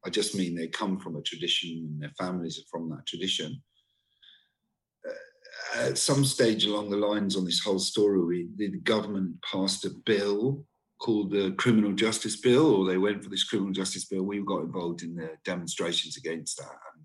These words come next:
they were epic. And, uh, as part of it, we were thinking, "Oh, we need to go to Parliament and, you know, make a noise about all of this, 'cause this is crazy." They tried to ban,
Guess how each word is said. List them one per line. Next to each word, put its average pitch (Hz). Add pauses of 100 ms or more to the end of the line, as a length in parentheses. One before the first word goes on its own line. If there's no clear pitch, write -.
they 90
were 82 (340)
epic. - (440)
And, 98
uh, 95
as -
part 131
of 120
it, 87
we 98
were 95
thinking, 95
"Oh, 101
we 92
need 110
to -
go 98
to 92
Parliament 101 (200)
and, 85
you 190
know, 80
make 85
a 90
noise 92
about 78
all 80
of 78
this, 78
'cause -
this -
is 90
crazy." 90
They 92
tried 107
to 104
ban, 85